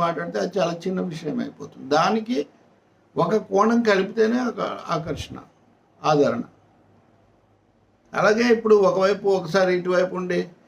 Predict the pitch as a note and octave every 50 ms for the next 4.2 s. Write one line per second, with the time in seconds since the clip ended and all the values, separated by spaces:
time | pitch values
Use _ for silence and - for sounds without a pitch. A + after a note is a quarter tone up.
0 | _ _ _ _ - - D#3+ E3+ F#3 F3+ F3+ F3 F3 F3 E3+ F3 E3+ - F3 F3
1 | F3 E3 E3 E3 D#3+ E3+ E3+ F3 E3 D#3+ C#3+ D3 D3 B2 D#3 D3+ D3+ D3 C#3+ C#3
2 | C#3+ D3 D3+ E3 E3+ F3+ F3+ E3 D#3+ D#3+ D#3+ E3 E3+ E3+ E3 - F#3 F3 D#3+ -
3 | - D#3 D3+ D#3 D3+ - E3 D#3 D3+ D3+ D3+ D3+ D#3 D3+ D3+ D3 C#3 C#3+ C#3 C#3+
4 | C#3+ C#3 C#3 C#3